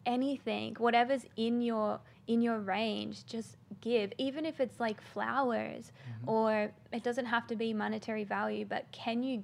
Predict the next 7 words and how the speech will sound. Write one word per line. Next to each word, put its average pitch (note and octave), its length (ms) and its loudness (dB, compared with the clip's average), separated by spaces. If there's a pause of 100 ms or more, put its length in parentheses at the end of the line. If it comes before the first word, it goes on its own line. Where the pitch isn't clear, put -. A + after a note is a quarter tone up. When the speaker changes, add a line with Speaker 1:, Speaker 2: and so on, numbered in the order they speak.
Speaker 1:
give C4+ 560 -2 (400)
with A3 340 2 (440)
the A3+ 220 2 (120)
knowing G#3+ 480 2
and A#3 140 2
the G#3 40 0
belief G3+ 480 -2